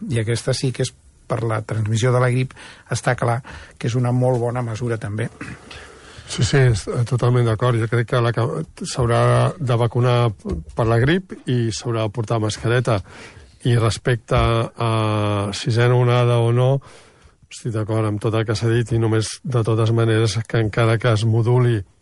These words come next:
Speaker 2: i no hi hagi un gran pic, eh, de sisena onada, eh, i se'ns vagi enlentint, esmortuint, el que és segur és que en tenim, jo crec que potser el vint vint-i-tres, si encara, Jordi, ens invites i venim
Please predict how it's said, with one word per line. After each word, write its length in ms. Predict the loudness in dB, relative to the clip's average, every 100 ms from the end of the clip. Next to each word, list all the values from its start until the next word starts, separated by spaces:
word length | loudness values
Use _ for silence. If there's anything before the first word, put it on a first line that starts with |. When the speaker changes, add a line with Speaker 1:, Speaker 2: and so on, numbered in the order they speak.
| -8
Speaker 2:
i 80 | -2
no 80 | 0
hi 120 | 2
hagi 160 | 2 0
un 60 | -2
gran 280 | -2 -4 -4
pic, 380 | -4 -4 -6 -16
eh, 400 | -12 -10 -8 -6
de 140 | -6
sisena 380 | -6 -4 -2 0
onada, 480 | 2 2 2 2 -2 -12 -20 -20 _ -8
eh, 640 | -4 -4 -2 -4 -4 -6 -8 _ -8
i 100 | -4 -2 -2 -4
se'ns 320 | -6 -4 -4 -2
vagi 260 | -2 0
enlentint, 520 | 0 0 -2 -2 0
esmortuint, 680 | -2 -2 -4 -4 -2 0 0 -4 -16 -20 _
el 140 | -8 -6
que 120 | -4
és 80 | -4
segur 340 | -2 0 0
és 100 | -2
que 120 | -4 -2
en 380 | -2 -2 -4 -6
tenim, 440 | -4 -2 -2 -2
jo 100 | -4
crec 260 | -2 -2 -2
que 220 | 0 -2
potser 340 | -2 -8 -4 -2
el 60 |
vint 200 | 0 0
vint-i-tres, 720 | 0 -2 -2 0 0 0 -2 -10 -20 -20 -20 -16
si 220 | -6 -4
encara, 880 | -2 -2 -4 -2 0 0 0 0
Jordi, 340 | 0 0 0 0
ens 160 | -2
invites 560 | -2 -2 -2 -2 -2 -2
i 180 | -2 -2 -2
venim 280 | -4 -2